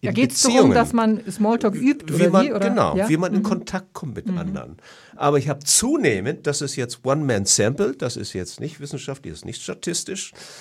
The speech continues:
Speaker 1: ähm, ich habe zunehmend das Gefühl, den Leuten geht die Fähigkeit abhanden, mit anderen Menschen ins Gespräch zu kommen. Und da sind wir wieder bei einem Problem, bei einem psychiatrischen Problem.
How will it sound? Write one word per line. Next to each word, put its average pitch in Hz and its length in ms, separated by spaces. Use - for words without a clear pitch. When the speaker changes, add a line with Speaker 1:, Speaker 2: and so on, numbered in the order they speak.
Speaker 1:
ähm, 117 420
ich 131 120
habe - 220
zunehmend 254 440
das 147 140
Gefühl, 117 540
den 117 160
Leuten 123 440
geht 143 440
die 220 60
Fähigkeit 214 640
abhanden, 135 640
mit 123 240
anderen 175 400
Menschen 110 540
ins 113 340
Gespräch - 380
zu 226 100
kommen. 82 440
Und 202 300
da 165 100
sind 175 260
wir 143 140
wieder 104 500
bei 104 200
einem 92 260
Problem, 87 480
bei 101 140
einem 101 180
psychiatrischen 101 840
Problem. 87 600